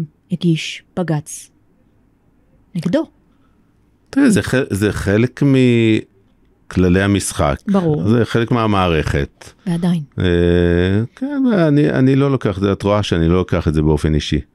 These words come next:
Speaker 2: ו-,
Speaker 1: אתה לא.
Speaker 2: אה, אני לא חושב שצריך לקחת את זה באופן אישי, את-, אלא העניין, אלא, לפעמים הדברים הם באמת אישיים, <laughs> כן.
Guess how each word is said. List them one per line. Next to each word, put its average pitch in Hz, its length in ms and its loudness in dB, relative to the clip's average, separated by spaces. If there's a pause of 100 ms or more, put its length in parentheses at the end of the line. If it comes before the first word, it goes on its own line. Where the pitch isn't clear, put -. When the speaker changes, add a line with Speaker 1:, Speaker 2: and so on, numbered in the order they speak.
Speaker 2:
ו-, 82 600 2
Speaker 1:
אתה 240 180 0
לא. 208 180 0 (420)
Speaker 2:
אה, 87 680 2
אני 104 160 2
לא 143 80 0
חושב 240 240 -2
שצריך - 240 -2
לקחת 90 300 -2
את 87 60 2
זה 85 80 2
באופן 85 340 0
אישי, 78 320 0
את-, 71 120 -6 (600)
אלא 80 160 -6
העניין, 87 460 0 (200)
אלא, 82 220 -4 (640)
לפעמים 82 340 -2
הדברים 90 360 0
הם 87 100 0
באמת 98 280 0
אישיים, 107 480 0
<laughs> - 60 -20
כן. 78 200 -8